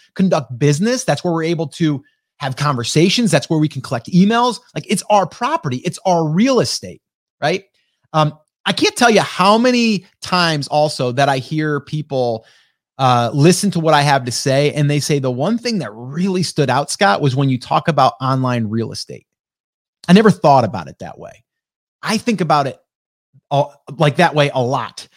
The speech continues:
Um, I was literally just having a conversation with my business partner who, um, we're actually, <laughs> oh, like, two weeks from closing on this deal. So I'll share with you guys everything through that process. It's been crazy. Um, but we're on the final stretch. Like, the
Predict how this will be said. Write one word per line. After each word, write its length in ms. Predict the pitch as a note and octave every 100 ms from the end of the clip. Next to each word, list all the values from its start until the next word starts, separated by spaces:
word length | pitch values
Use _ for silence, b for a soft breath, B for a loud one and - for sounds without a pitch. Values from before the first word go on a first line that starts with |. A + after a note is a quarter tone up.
| b b b
Um, 160 | C#3+ C3
I 60 | E3+
was 140 | E3
literally 320 | D#3+ G#3 A3+ F#3+
just 140 | F3+
having 200 | F#3+ F3
a 40 |
conversation 680 | - E3+ E3 D3+ D#3 D3+ C#3
with 100 | B2+
my 140 | B2+ A#2+
business 400 | A2 D3 C#3 A#2
partner 500 | - G#2 G#2 G2+ - _ _ _ _ _ _ _ _
who, 300 | D3+ D#3 E3
um, 260 | C3+ B2+
we're 180 | A#2+ C3+
actually, 600 | C3+ D#3 - F3+ D#3 C#3 -
<laughs> 40 |
oh, 220 | D3 A2 - b b b b b
like, 300 | C#3 C3 _
two 240 | - G#3+ G#3+
weeks 320 | F#3+ E3 -
from 200 | C#3 A#2+
closing 600 | - A#2 A#2+ G#2 F2 -
on 200 | A2 G#2+
this 160 | G#2+ G#2
deal. 320 | G2+ G#2+ F2
So 160 | - B2+
I'll 280 | A#2+ E3+ F3
share 340 | - E3+ D#3+
with 140 | D3+
you 80 | C#3
guys 280 | C3+ B2+ A#2+ -
everything 640 | D3 D3+ C#3 C#3 C#3+ B2
through 200 | A#2+ B2
that 180 | A#2 G2
process. 440 | - A2+ A2 A2 -
It's 220 | F3+ -
been 180 | D#3 B2+
crazy. 580 | - A2+ G2+ F#2+ F#2+ F#2+ _ _ _ -
Um, 220 | A2+ A2+
but 120 | -
we're 160 | G#3+ A#3
on 140 | A3
the 80 | F3+
final 320 | - C#3 B2
stretch. 480 | G#2+ - G2+ C#2 -
Like, 220 | C3 B2
the 120 | D3+